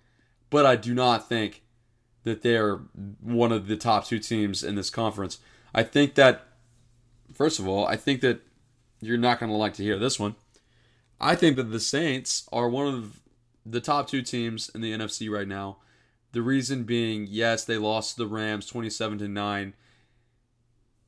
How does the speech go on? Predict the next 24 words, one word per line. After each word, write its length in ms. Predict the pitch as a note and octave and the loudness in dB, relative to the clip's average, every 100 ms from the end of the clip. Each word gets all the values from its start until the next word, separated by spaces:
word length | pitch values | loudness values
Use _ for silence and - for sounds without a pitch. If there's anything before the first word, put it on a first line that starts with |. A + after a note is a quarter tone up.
| _ _ _ _ - - _ _ - | _ _ _ _ -20 -20 _ _ -2
but 320 | A#2+ A#2+ - _ _ _ _ _ - | -2 -2 -8 _ _ _ _ _ -8
that 200 | A2 A2+ | 0 0
was 180 | A#2 G2+ | 0 -2
the 100 | A2 | -2
first 300 | A#2 A#2 - | 0 0 -2
game 200 | A#2 A2+ | -4 -2
they 100 | G#2+ | -4
played 320 | A#2 A2 A2 | -2 -2 -2
without 340 | G#2 G2+ G2+ | -2 -2 -4
Drew 160 | - A2 | -6 -8
Brees 420 | G#2+ A#2 A#2+ A#2 | -4 -2 -2 -4
for 60 | G#2+ | -8
the 80 | |
most 320 | G#2 A2 A2+ - | -6 -4 -6 -4
part. 380 | A2+ A2 - _ _ _ _ _ _ _ _ | -4 -4 -8 _ _ _ _ _ _ _ _
It 100 | A#2 | -8
was 160 | G#2 G2 | -6 -4
actually 380 | G#2 G2 - F#2+ | -4 -6 -8 -8
mid-game 560 | G2 G#2 G#2 G#2+ A2 | -6 -6 -4 -4 -2
in 80 | G#2 | -4
which 180 | G#2+ G#2 | -4 -6
they 140 | G2 | -8
lost 360 | F#2 G2 A2 - | -6 -4 -4 -4
him. 340 | C3 C3 C3+ | -8 -8 -10